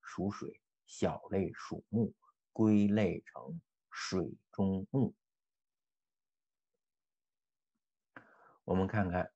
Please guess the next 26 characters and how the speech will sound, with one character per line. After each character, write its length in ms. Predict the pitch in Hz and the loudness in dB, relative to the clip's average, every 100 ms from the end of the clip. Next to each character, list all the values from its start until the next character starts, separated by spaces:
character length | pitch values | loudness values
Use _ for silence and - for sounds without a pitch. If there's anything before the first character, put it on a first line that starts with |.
| _ | _
啊， 360 | 87 90 71 - - _ _ _ _ _ - | -6 -4 -4 -6 -12 _ _ _ _ _ 0
黄 240 | 92 104 | 2 2
芩 340 | 104 85 90 - | 0 0 0 -4
啊， 420 | - 90 85 82 - _ | -2 0 0 -2 -8 _
在 280 | - 104 90 | 2 2 2
这 160 | 98 | -2
个 420 | 85 87 90 85 - _ _ _ _ _ _ - | 0 0 0 -2 -8 _ _ _ _ _ _ 2
中 160 | 156 | 6
药 200 | 180 98 | 6 4
学 240 | 90 - - | 0 -6 -6
里 120 | - - | -10 -16
边， 160 | - _ _ _ - | -20 _ _ _ -8
它 140 | 90 | -8
就 200 | 92 85 | -2 -2
是 340 | - 78 73 - _ _ | -2 -8 -8 -12 _ _
变 240 | - 90 82 | -2 -2 -2
成 280 | - - - _ | -8 -12 -12 _
啊， 340 | - 85 80 - _ | -6 -4 -4 -10 _
归 180 | - 95 | -2 0
类 180 | 92 - | 0 -2
为 220 | - - | -6 -12
清 360 | - - 104 101 | -8 0 2 2
热 260 | 92 - _ | 0 -4 _
燥 240 | - 95 64 | -2 -2 -2
湿 240 | - 120 | -4 -2
药 180 | 120 | -2